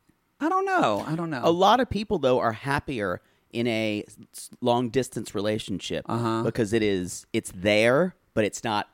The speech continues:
Speaker 2: there right in their face.
Speaker 1: Uh-huh.
Speaker 2: Um, so a lot of people who are avoidant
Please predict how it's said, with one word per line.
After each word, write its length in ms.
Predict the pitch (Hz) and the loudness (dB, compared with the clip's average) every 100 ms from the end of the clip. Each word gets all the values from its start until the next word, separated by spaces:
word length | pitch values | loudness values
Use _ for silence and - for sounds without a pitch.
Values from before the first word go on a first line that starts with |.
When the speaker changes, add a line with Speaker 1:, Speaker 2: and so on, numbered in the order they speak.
| _ - | _ -14
Speaker 2:
there 340 | 87 107 98 | -2 2 4
right 180 | 90 87 | 4 2
in 60 | - | -2
their 140 | 85 | -6
face. 500 | - 92 67 - - | -2 -2 -2 -6 -8
Speaker 1:
Uh-huh. 420 | 104 113 107 101 107 - _ _ _ _ _ _ | -2 -2 -2 -6 -8 -14 _ _ _ _ _ _
Speaker 2:
Um, 320 | 120 113 107 - | -2 2 0 -2
so 260 | - 165 135 | 2 6 6
a 40 | |
lot 340 | 131 165 214 | 6 6 6
of 80 | 208 | 4
people 300 | 160 143 143 | -2 -4 -2
who 140 | 127 139 | 2 4
are 120 | 123 110 | 4 4
avoidant 600 | 131 170 190 82 - - | 6 6 6 0 -10 -20